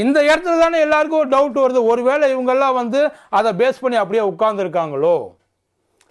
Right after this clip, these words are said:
டவுட் வருமா வராதா? வேற யாரும் சொல்லி வந்து இதுக்கு, இது, இந்த லட்சணத்துல எலெக்ஷன் அந்த இது, இது வோட்டிங் மிஷின் இருக்குல்ல, அதுல பிராண்ட் டேக் போட்டு வருதா, பி ஜே பி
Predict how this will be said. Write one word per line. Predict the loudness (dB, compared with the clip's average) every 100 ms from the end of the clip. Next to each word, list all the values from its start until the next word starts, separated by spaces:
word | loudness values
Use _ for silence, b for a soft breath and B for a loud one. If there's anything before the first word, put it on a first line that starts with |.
| _
டவுட் | 2 2 2 -2 0
வருமா | 0 0 0 0 0
வராதா? | 0 0 -2 -6 -12 _ _ _ 2
வேற | 4 4 4 4
யாரும் | 6 4 2 0 0
சொல்லி | 0 0 2 0
வந்து | 0 -2
இதுக்கு, | -2 -2
இது, | 0 2 0 0
இந்த | 0 0
லட்சணத்துல | 0 -2 -2 0 2 2 -2 b b -2 0
எலெக்ஷன் | 2 2 0 0 0
அந்த | 0 0 0
இது, | 2 2 4 4 2 2 0
இது | 0 2
வோட்டிங் | 2 0 -2 -4
மிஷின் | -4 -6
இருக்குல்ல, | -4 0 0 0 b b -2
அதுல | 0 0 -2 -4 -6
பிராண்ட் | 0 0 0 -2 -4 0
டேக் | 2 2 -2 -4 -2
போட்டு | -2 -2 -2 0
வருதா, | 0 -2 -4 b b -4
பி | -4 -2
ஜே | -2 -2
பி | -4